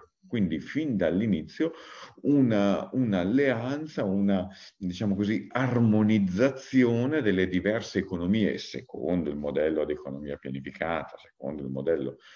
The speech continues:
socialista proposto appunto dall'Unione Sovietica, un consiglio di mutua assistenza economica, in realtà egemonizzato, egemonizzato dall'Unione Sovietica, il Comecon,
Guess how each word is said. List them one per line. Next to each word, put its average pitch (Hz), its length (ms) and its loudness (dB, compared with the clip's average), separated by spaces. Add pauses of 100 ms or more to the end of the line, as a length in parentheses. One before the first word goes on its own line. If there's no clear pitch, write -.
socialista - 560 -4
proposto 69 800 -2
appunto 76 420 -8
dall'Unione 71 760 -4
Sovietica, 92 580 -4
un 120 200 -4
consiglio 175 880 -6 (260)
di 139 200 -4
mutua 147 520 -2
assistenza 110 640 -2
economica, 78 840 0
in 64 80 -10
realtà 71 480 -4 (180)
egemonizzato, 58 1120 -8 (300)
egemonizzato 64 840 -12
dall'Unione 64 640 -8
Sovietica, - 560 -10
il 107 160 -4
Comecon, 58 600 -10